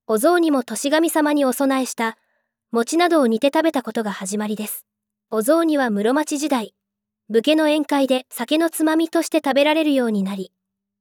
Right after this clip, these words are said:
やがて中に入れているお餅がよく伸びることから、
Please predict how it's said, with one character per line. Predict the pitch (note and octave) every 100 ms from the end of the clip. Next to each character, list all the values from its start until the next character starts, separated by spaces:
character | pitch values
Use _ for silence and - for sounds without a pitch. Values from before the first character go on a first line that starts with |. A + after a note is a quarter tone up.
| _ _ _
や | A3+ A3
が | C#4
て | C#4+
中 | B3 C4+ D4
に | D4
入 |
れ | C#4+
て | D4 D#4
い |
る | D#4 D4+
お |
餅 | D4 D4+ C#4
が | C4
よ | C#4
く | D4
伸 | A3 G3
び | C4+
る | C4+
こ | A3
と | A3
か | G#3+
ら、 | F#3+